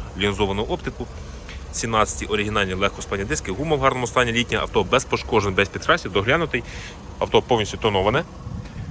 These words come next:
Також присутні задні партроники,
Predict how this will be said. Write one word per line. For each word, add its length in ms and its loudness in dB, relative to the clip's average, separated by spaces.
Також 280 2
присутні 520 -4
задні 480 4
партроники, 600 0